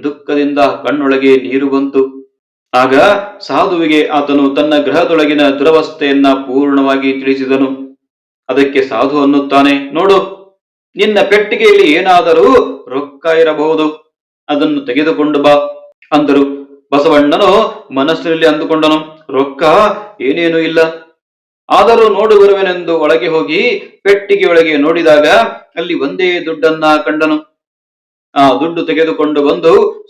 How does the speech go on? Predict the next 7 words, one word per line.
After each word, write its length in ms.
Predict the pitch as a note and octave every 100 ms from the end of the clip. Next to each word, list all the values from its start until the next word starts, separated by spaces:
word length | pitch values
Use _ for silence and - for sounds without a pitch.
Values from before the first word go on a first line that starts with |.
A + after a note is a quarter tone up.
| -
ಸಾಧುವಿನ 440 | - F3 D#3+ D3+
ಕೈಯಲ್ಲಿ 520 | C#3 B2 D3+ C#3+ D3
ಕೊಟ್ಟನು. 560 | C#3+ C#3+ D3 C#3+ C#3+ _ _ _ _ _ _ _ _ _ -
ಸಾಧುವಾದರೂ 1040 | A2 D3 D3+ C#3+ C#3+ C#3 F#3+ B3+ - - -
ಅದನ್ನು 280 | E3 E3+
ಬಸವಣ್ಣನಿಗೆ 720 | C#3+ - F#3 E3 D#3 D3+ C#3+
ಕೊಟ್ಟು, 280 | C#3 C3+ -